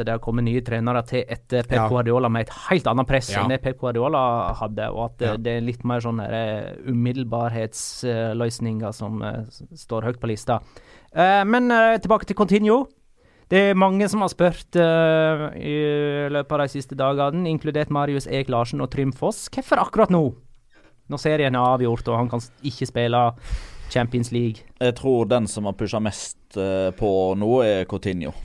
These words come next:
Speaker 2: Ja, det tror jeg
Speaker 3: Nå
Speaker 2: også.
Speaker 3: har han, eh, over en så lang periode, eh, hatt et ønske om å dra til Barcelona.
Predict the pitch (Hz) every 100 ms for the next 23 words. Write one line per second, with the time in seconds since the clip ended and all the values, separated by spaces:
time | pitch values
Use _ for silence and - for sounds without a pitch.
0 | - 120 117 110 113 107 113 110 104 101
1 | 98 98 98 71 95 107 98 92 95 95
2 | 95 95 92 90 90 90 82 69 58 58
3 | 55 53 57 52 50 50 50 50 52 57
4 | - - 107 107 110 107 - 120 98 101
5 | 107 95 92 90 - 95 98 98 110 104
6 | 120 139 - - 95 98 85 69 - 120
7 | - 92 92 98 - 101 95 92 92 90
8 | 87 - 95 82 87 135